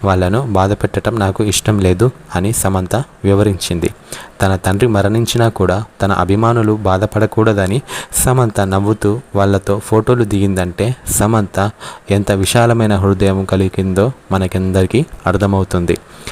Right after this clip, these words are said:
స-, ఇంతటి సమంత బాధపడుతుంటే మనమంతా తట్టుకోలేకపోతున్నాము. సమంత గురించి మరిన్ని ఇంట్రెస్టింగ్ అప్‌డేట్స్ కోసం మన ఛానల్ని తప్పకుండా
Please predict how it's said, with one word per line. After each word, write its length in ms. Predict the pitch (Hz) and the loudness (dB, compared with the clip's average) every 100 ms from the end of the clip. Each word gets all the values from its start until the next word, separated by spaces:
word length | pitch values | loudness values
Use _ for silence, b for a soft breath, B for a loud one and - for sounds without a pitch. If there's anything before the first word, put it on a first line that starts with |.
| B | B
స-, 100 | - | -4
ఇంతటి 440 | 95 98 - 98 101 | -2 -2 -2 -2 -2
సమంత 580 | - 98 113 98 98 107 | 0 2 0 0 -2 -2
బాధపడుతుంటే 880 | 101 98 107 - 101 - 95 104 110 - - | 0 2 2 0 -2 -2 -2 0 -2 -4 -4
మనమంతా 500 | 98 95 95 92 110 - | 0 0 0 -2 -2 -2
తట్టుకోలేకపోతున్నాము. 1160 | 92 - 104 104 95 - 90 95 90 87 87 - - B B B B - - | -2 0 0 2 0 -2 -2 -4 -8 -8 -10 -14 -20 B B B B -18 -10
సమంత 480 | - 110 113 117 110 | -2 2 2 2 2
గురించి 460 | 98 98 95 131 175 | 0 0 0 -2 0
మరిన్ని 360 | 127 135 131 104 | 0 2 2 0
ఇంట్రెస్టింగ్ 640 | - 110 113 - 95 101 | 0 2 2 0 -4 -2
అప్‌డేట్స్ 360 | 90 87 90 - | -2 -2 -2 -2
కోసం 280 | 87 120 143 - 147 | -2 -2 -4 -4 -2
మన 140 | 139 | 0
ఛానల్ని 520 | 120 165 156 95 95 | 0 0 2 0 -2
తప్పకుండా 560 | 98 123 - 101 92 | -2 -2 -2 -2 -2